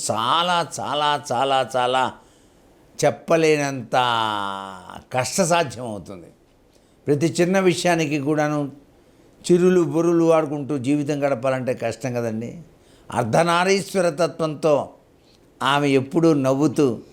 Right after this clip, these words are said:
భర్తకి అనుకూలంగాను, అలాగే భార్య యొక్క మాటకి విలువిస్తూ భర్త కూడాను "మై స్వీట్ డార్లింగ్" అంటూ ఆమెతో చక్కగా మాట్లాడినట్లయితే,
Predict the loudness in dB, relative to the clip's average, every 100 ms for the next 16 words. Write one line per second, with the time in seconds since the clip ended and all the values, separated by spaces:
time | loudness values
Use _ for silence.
0 | _ _ -6 0 0 0 -4 -2 -4 -4
1 | -2 -2 -2 -4 -6 -8 -12 _ _ _
2 | -6 0 2 2 0 0 -2 -2 2 4
3 | 4 4 2 0 2 0 0 0 -2 -2
4 | -4 _ _ -8 2 4 4 2 -2 -2
5 | -2 -2 -4 -12 _ -6 -4 -4 -4 -2
6 | 0 2 0 0 -8 -12 _ -6 -2 -2
7 | 0 0 0 0 0 2 0 -4 -6 -6
8 | -6 -6 -8 _ -14 -4 0 0 0 -2
9 | -2 -4 0 0 2 0 -4 -14 _ _
10 | _ -4 -2 -2 0 0 2 -2 -2 0
11 | -2 0 -2 -2